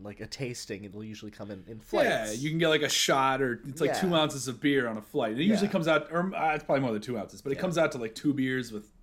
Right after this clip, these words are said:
Speaker 2: with,
Speaker 1: Yeah.
Speaker 2: but you're getting, like, four different styles, so you can sample 'em.
Speaker 1: And
Speaker 2: Yeah,
Speaker 1: you were
Speaker 2: flight of
Speaker 1: asking
Speaker 2: beer.
Speaker 1: me, like, like, what would be the equivalent for,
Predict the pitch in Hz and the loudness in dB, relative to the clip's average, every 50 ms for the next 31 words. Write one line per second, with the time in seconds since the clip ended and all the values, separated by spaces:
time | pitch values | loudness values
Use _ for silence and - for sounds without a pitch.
0 | - _ - 113 104 104 - - - - - - - - 175 143 110 117 117 123 | -20 _ -10 -10 -10 -10 -12 -18 -20 -20 -20 -20 -12 -10 -6 -2 -2 -2 0 0
1 | 117 113 110 107 - - 127 120 113 104 - 104 101 - - 98 95 92 95 95 | -2 -2 -4 -4 -4 -2 0 0 0 -2 -4 -6 -6 -2 -2 0 0 0 0 -2
2 | 90 - 104 98 - 101 101 - 233 202 - - 80 80 - 165 170 175 180 185 | -4 -6 -8 -8 -8 -6 -4 -2 -2 -2 -2 -4 -8 -6 -4 -4 -2 -2 -2 -2
3 | 180 175 165 165 170 - - 202 170 151 147 143 143 135 131 127 123 120 117 - | 0 0 0 0 0 -2 -4 -6 -6 -4 -4 -2 -2 -2 -2 -2 -2 -2 -4 -8
4 | - - 120 123 120 - 131 131 135 131 143 139 143 139 131 127 127 123 120 - | -8 -8 -6 -6 -6 -6 -6 -6 -4 -4 -4 -2 -2 -4 -2 -4 -6 -8 -6 -6
5 | 139 117 - 113 113 107 107 - - - 107 104 98 98 98 98 87 | -8 -8 -6 -8 -10 -10 -12 -14 -14 -10 -8 -8 -8 -6 -8 -8 -10